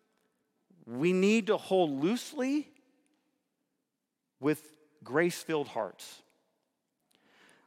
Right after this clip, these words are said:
Legalism is rooted in pride. Because you think you're superior. You think you're superior than someone else. It's the Pharisee and the tax collector. Great story. They come, right? They're giving their offering. Pharisee,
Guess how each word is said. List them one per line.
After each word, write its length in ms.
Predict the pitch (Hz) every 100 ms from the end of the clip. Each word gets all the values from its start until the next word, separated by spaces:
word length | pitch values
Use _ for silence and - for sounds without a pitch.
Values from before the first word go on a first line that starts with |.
| -
Legalism 840 | 120 165 262 277 262 254 208 196
is 120 | 147
rooted 360 | 120 160 196 180
in 80 | 156
pride. 480 | - 180 151 90 - _ _ _ _ _ _ _ _ _ _
Because 400 | - 156 175 135
you 100 | 143
think 260 | 208 190 139
you're 100 | 170
superior. 720 | - 151 175 196 160 110 101 - _ _ _ _ _ _ _ _ _
You 120 | 170
think 200 | 196 214
you're 80 | 165
superior 460 | 170 165 175 208 190
than 180 | 143 131
someone 240 | 170 160
else. 160 | 175 - -
It's 100 | -
the 80 | 180
Pharisee 360 | 220 233 214
and 100 | 220
the 40 | 208
tax 300 | 214 220 -
collector. 340 | 185 143 113 -
Great 200 | 214 226
story. 360 | - 240 175 - - - -
They 100 | 185
come, 400 | 180 226 240 269 - - - _
right? 220 | 160 202 196
They're 120 | 190
giving 200 | 214 220
their 100 | 208
offering. 500 | 214 208 240 240 233 - _ _ _ _ _ _ _ _ _ _ _ _ _
Pharisee, 640 | 214 233 240 - 240 240